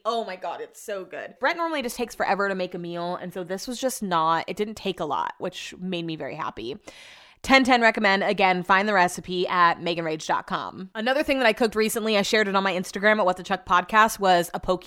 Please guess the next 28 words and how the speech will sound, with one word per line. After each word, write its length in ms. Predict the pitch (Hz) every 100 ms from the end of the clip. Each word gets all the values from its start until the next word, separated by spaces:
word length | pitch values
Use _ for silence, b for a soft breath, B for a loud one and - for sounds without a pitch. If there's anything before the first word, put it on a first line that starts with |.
| 208
bowl. 360 | 254 262 302 - B B B B
I 120 | 226
stay 260 | 233 - 214
craving 400 | 214 240 220 233
poke 220 | 226 214
gnocchi, 420 | 208 190 190 226
but, 220 | 226 180 -
you 120 | 175
know, 120 | 170
my 140 | 165
ass 180 | 160 156
doesn't 160 | 165 165
really 140 | 165
have 100 | 160
a 60 | 156
job 360 | 151 226 262
right 180 | 196 175
now, 280 | 170 175 175
so 160 | 175 185
I 80 |
can't 180 | 175 220
be 120 | 208
affording 440 | 196 202 190 185 180
a 220 | 175 170
twenty-five 400 | - 185 180 180
dollar 480 | 170 175 170 170 -
poke 240 | 226 196
bowl 400 | 170 165 160 165